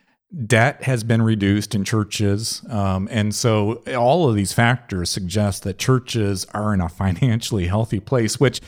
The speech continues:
you know, going back to last spring, I was very concerned for ministries around the world and the impact that this disruption would have. But they're in a, they're in a better place financially now,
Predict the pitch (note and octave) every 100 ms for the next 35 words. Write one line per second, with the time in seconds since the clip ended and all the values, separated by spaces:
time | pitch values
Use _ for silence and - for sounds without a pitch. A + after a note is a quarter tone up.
0 | - - _ - D#3+ C3+ A#2+ F#3+ D#3+ C#3+
1 | D#3+ C#3 A#2+ B2+ - C#3 D3 D#3+ G#2+ A2
2 | - C#3+ F3 F2 E2 A2 A#2+ C#3 F#2 -
3 | F2+ B2+ A2+ D2+ D#2+ - - G#2+ A2 A2+
4 | - A2 G2 F#2+ G#2 G2+ F#2+ F#2+ F#2+ G#2+
5 | G#2+ F#2 F#2 - - - - A#2 G#2+ G#2
6 | G#2+ - D3+ A2+ A2+ C3 C#3+ - F#2 E2+
7 | - F2+ A2+ - C3 A2+ - G#2 G#2+ -
8 | G2 F2+ F#2 G2 G#2 G#2+ F2 F2+ - -
9 | - - - B2 A#2 G#2+ G#2 - _ _
10 | D3+ C#3+ C3 C#3+ A#2 G#2+ _ C3+ A2+ C3+
11 | A#2 G#2 A2+ B2 - A#2 A2 - A#2 G#2+
12 | A#2 A2+ - G2 D#2 D#2+ E2